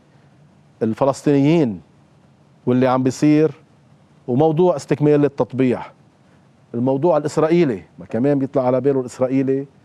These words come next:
إنه يفتح مشاكل لقدام أو إنه يحركش لما بده أو إنه تستعمل حتى بالموضوع الإيراني كمان على إسرائيل. لكن الوحيد يلي ممكن جيد-،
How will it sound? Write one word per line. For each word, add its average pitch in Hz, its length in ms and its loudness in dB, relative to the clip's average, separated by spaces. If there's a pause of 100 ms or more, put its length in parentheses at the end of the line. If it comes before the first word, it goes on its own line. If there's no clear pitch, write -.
(380)
إنه 127 200 2
يفتح 143 280 -2
مشاكل 131 480 -2
لقدام 127 580 -2 (260)
أو 143 160 -2
إنه 131 140 0
يحركش 131 480 -4
لما 127 180 -2
بده 131 460 -4 (280)
أو 160 200 0
إنه 175 220 0
تستعمل 151 580 -4
حتى - 280 -4
بالموضوع 143 480 0
الإيراني 143 420 0
كمان 151 320 0
على 135 200 -2
إسرائيل. 123 360 -10 (180)
لكن 160 540 0 (600)
الوحيد 143 580 2
يلي 127 180 0
ممكن 147 300 -2
جيد-، 131 640 -2